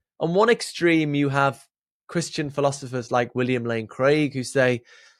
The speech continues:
"If there's no purpose to the universe, it's all pointless, all meaningless. We might as," he even says, "We might as well just kill each other or hurt each other." Not only religious philosophers, the antinatalist philosopher David Benatar thinks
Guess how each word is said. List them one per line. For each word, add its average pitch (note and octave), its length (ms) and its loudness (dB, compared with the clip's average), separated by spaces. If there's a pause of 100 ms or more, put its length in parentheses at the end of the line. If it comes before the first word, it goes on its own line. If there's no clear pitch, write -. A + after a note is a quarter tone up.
(320)
"If F#3 140 0
there's F3 180 2
no G3+ 200 4
purpose F#3+ 400 2
to D#3 80 -12
the D#3+ 100 2
universe, D#3+ 460 4
it's - 180 -10
all C4+ 360 2
pointless, A3 720 0
all C4+ 220 6
meaningless. A3+ 580 2
We G#3+ 40 0
might A#3 200 4
as," G#3+ 120 6 (140)
he A3 120 0
even G#3 140 0
says, F3 220 0
"We F3 60 2
might F3 180 2
as D#3 80 -2
well D#3+ 100 4
just C#3+ 300 -4
kill D#3 240 2
each D#3 220 -2
other D3 400 0
or A#2+ 240 0 (180)
hurt D#3+ 300 2
each D#3 180 -4
other." C#3 300 0 (420)
Not F#3 240 2
only F#3 300 2
religious D#3+ 360 -2
philosophers, D#3+ 540 -6
the D3+ 240 -4
antinatalist F3 960 0
philosopher D#3 600 -2 (500)
David D#3+ 340 4
Benatar E3 640 2
thinks D#3 360 -10